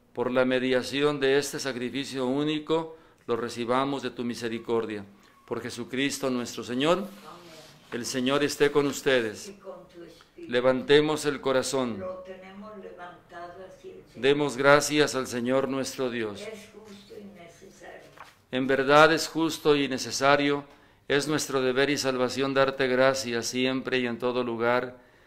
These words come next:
Speaker 1: Señor Padre Santo, Dios Todopoderoso y Eterno, por Cristo, Señor nuestro,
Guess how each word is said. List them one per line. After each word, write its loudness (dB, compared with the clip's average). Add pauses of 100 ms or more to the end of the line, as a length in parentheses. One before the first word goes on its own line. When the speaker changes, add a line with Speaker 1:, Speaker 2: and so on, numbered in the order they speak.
(140)
Speaker 1:
Señor 0
Padre 2
Santo, -2
Dios -2
Todopoderoso -2
y -4
Eterno, -2
por -6
Cristo, -6
Señor -6
nuestro, -8